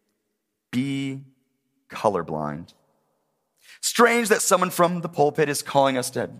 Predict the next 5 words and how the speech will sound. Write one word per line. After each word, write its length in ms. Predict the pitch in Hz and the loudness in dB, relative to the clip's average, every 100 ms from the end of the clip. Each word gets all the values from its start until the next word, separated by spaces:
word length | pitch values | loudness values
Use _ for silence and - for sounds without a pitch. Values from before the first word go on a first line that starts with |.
| 127 | -2
have 280 | 123 117 | 2 2
something 300 | - 120 120 | 0 -4 0
like 220 | 117 113 117 | 2 2 2
this. 420 | 127 190 - - _ _ _ _ _ _ _ _ _ _ _ _ _ | 0 0 -6 -8 _ _ _ _ _ _ _ _ _ _ _ _ _
We 320 | 185 233 233 | 2 2 0